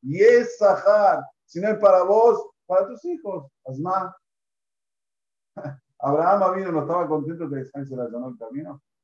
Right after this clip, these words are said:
que tenía a Oser toda la vida. Seguro que sí.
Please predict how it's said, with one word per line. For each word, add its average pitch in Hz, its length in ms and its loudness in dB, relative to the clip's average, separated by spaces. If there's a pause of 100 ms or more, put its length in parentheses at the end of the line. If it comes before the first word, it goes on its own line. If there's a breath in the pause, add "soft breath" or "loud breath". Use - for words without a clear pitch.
(180)
que 110 100 -20
tenía 135 280 -6
a 127 100 -4
Oser 139 320 -4
toda 135 180 -6
la - 120 -6
vida. 147 300 -12 (1700)
Seguro 160 360 -10
que 120 80 -12
sí. - 180 -20